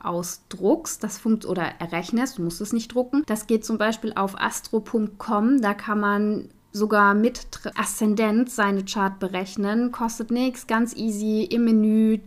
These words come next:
kostenlose Horoskope und dann gleich links oben steht irgendwas Horoskop Aszendent.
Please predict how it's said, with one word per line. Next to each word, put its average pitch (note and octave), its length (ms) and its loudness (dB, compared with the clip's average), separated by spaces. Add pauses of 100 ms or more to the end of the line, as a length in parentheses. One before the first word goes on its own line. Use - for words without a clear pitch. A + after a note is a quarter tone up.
kostenlose A3 560 -2
Horoskope A#3+ 600 -2
und A3 180 0
dann G#3+ 100 0
gleich G#3+ 300 -2
links G#3 240 -2
oben A#3 260 2
steht A3 300 -4
irgendwas G3+ 420 -4
Horoskop F#3+ 540 -4
Aszendent. G3 640 -2